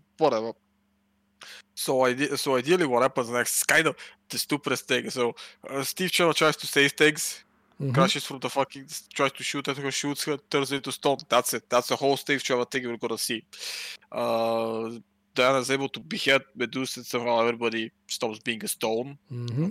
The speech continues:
Speaker 1: I'm pretty sure that's not how that works, but fuck it.
Speaker 2: Mm-hmm.
Speaker 1: And she's able to reconcile with her mother, so she becomes again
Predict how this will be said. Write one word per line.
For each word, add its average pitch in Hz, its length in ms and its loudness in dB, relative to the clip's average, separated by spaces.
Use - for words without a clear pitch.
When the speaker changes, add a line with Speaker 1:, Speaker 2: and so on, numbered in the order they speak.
Speaker 1:
I'm 117 220 -10
pretty 151 120 -4
sure 339 140 2
that's 156 220 2
not 120 80 0
how 117 100 0
that 107 180 -4
works, 104 440 -6
but - 120 -6
fuck 127 260 0
it. 139 120 -4
Speaker 2:
Mm-hmm. 135 500 -4
Speaker 1:
And 135 120 -2
she's 131 160 -2
able 156 180 4
to 147 140 -4
reconcile 147 600 2
with 131 260 -2
her 120 200 -2
mother, 123 560 0
so - 220 -8
she - 140 -4
becomes 120 400 -8
again 120 340 -2